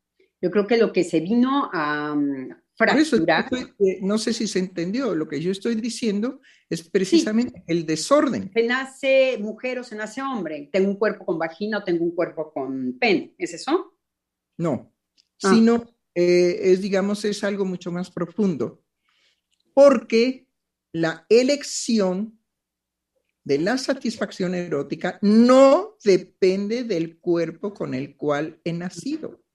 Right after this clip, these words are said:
Speaker 2: Eso es lo que el psicoanálisis propone, es lo que le ha entregado el psicoanálisis al ser humano. Pero como usted estuvo hablando de la ley,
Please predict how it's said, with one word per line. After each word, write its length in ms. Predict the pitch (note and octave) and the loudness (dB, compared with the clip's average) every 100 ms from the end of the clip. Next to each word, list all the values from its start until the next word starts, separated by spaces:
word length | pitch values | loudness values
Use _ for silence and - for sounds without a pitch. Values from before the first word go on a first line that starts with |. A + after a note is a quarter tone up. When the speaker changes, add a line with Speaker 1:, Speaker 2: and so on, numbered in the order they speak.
| _ _ _ _ _ _ _ _ - | _ _ _ _ _ _ _ _ 0
Speaker 2:
Eso 500 | C#4 E4 F#4+ - E4+ | 6 6 6 2 2
es 120 | C4+ | 2
lo 240 | A#3+ A#3 A3+ | 2 0 2
que 80 | G3+ | -4
el 60 | |
psicoanálisis 1040 | G3 G3 F3+ F3+ G3+ A3+ E4 D#4 - F#3+ - - | -4 -10 -6 -4 -4 -4 -4 -6 -6 -10 -12 -2
propone, 1200 | F#3 E3+ E3 _ _ C4 D#4 A4 F#4 A3+ D#3+ D3+ - _ - | 2 2 0 _ _ 0 2 2 2 0 0 -4 -16 _ -4
es 140 | C4+ | 0
lo 160 | D4+ D4 | 0 2
que 80 | C4+ | 2
le 100 | C4 | 4
ha 40 | |
entregado 960 | D#4 D#4+ D4+ C#4 A3+ G#3 G#3+ C#4+ F#4+ E4+ | 2 0 2 4 4 2 -2 0 0 -2
el 80 | A#3+ | -6
psicoanálisis 960 | - G#3+ G3+ F#3+ F#3+ A3+ D4 A#3+ G3 | -8 -8 -6 -6 -4 -4 -4 -6 -4
al 140 | E3 D#3+ | -4 -4
ser 240 | - A#3 | -4 -4
humano. 760 | B3 F#3 F#3+ F4 F#4+ D#3 - _ _ _ _ _ _ _ _ _ _ _ _ _ | -4 -4 -4 -6 -6 -8 -10 _ _ _ _ _ _ _ _ _ _ _ _ _
Pero 260 | C#4+ C#4 - | 4 4 4
como 200 | B3+ B3 | 2 2
usted 280 | A#3 D#4+ F4+ | 0 4 4
estuvo 380 | F#4 D#4+ D4+ | 4 0 0
hablando 500 | C4+ C4 A#3+ A3+ F#3 | 0 0 -2 -2 -2
de 100 | F3 | -2
la 140 | F#3 F3+ | -2 -2
ley, 420 | F3 D3 D3+ | -2 -4 -6